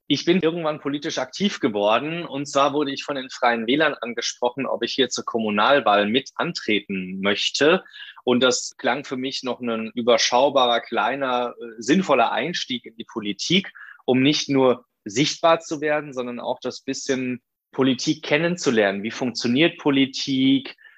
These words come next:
Wie gestaltet man dort? Wie kann man sich vielleicht auch selbst dort einbringen und mitgestalten, um unser Land und uns alle damit auch nach vorne zu bringen? Und tatsächlich bin ich dann bei den Freien Wählern in die Partei eingestiegen, hier in Offenbach,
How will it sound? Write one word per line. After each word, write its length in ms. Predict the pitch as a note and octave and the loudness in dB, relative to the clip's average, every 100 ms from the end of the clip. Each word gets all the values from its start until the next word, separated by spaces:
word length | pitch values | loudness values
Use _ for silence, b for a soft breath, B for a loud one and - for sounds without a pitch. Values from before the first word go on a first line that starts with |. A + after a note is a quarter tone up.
| - | -10
Wie 100 | B2 | -6
gestaltet 640 | B2 - B2 D#3 D#3 C#3+ | -6 0 2 2 0 -8
man 220 | C#3+ C3+ B2+ | -10 -8 -4
dort? 320 | C3 C3 B2+ | -2 -2 -4
Wie 80 | A#2 | -10
kann 180 | B2 | -6
man 140 | B2 A#2 | -4 -4
sich 180 | A#2 - | -6 -2
vielleicht 240 | A2+ A2+ | -2 -2
auch 60 | A2 | -2
selbst 340 | B2 C#3 - | 2 2 2
dort 120 | C3+ | -2
einbringen 580 | G#2+ B2 C#3 - B2+ A#2+ | 0 -4 -4 -2 -2 -2
und 200 | G#2+ - | -6 -6
mitgestalten, 1040 | D3+ - - D3 - - B2 C3+ - C3 | -4 -4 -4 -2 4 6 6 4 -4 -12
um 220 | B2 A2+ A#2 | -12 -12 -12
unser 240 | A#2 A2+ G#2 | -4 2 6
Land 380 | G2+ A#2 D3 | 6 4 -2
und 180 | A#2 A#2 | -6 -6
uns 200 | A#2 A2 | -6 -6
alle 240 | G#2 A2+ B2 | 0 2 4
damit 360 | A2 A2 - | 2 2 -4
auch 120 | - - | -4 -6
nach 120 | - | 0
vorne 360 | B2+ D3 C3+ | 2 4 2
zu 200 | - G2+ | -2 -8
bringen? 400 | - F#2+ G2 C#3 - b b - | -4 -4 -4 -6 -10 b b 4
Und 460 | B2 B2 B2 - | 6 6 4 0
tatsächlich 520 | B2+ A#2+ C#3+ D3 D3+ - | -2 2 2 2 -2 -2
bin 140 | C#3 | -2
ich 140 | C3+ | -2
dann 220 | - B2 A#2+ | 0 2 2
bei 80 | |
den 160 | A#2 A#2 | 0 -2
Freien 320 | - A2+ A2+ | 0 0 0
Wählern 260 | A#2+ C3 B2 | 0 0 -2
in 120 | A2+ | -6
die 100 | A#2 | -12
Partei 520 | - - - A2+ D3 | -12 -8 0 2 2
eingestiegen, 800 | - D3+ D3+ D3+ - D3+ D#3+ E3 | -2 -6 -6 -8 -6 -4 -2 -2
hier 360 | D3 B2+ B2+ B2 | 0 6 6 6
in 160 | G#2+ G#2+ | 0 0
Offenbach, 680 | - - F3 D#3+ D#3+ F3+ | -2 -2 -2 2 2 0